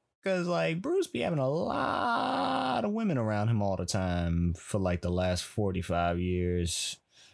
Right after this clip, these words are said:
And all these kids look like him.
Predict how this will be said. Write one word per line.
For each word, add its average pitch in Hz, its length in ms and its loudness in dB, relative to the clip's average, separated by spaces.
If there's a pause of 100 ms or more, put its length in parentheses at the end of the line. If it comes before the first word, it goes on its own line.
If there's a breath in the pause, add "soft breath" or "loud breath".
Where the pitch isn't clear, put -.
(540 soft breath)
And - 200 -4
all 277 280 0
these 220 260 0
kids 180 500 -2
look 160 380 -2
like 139 340 0
him. 95 840 -2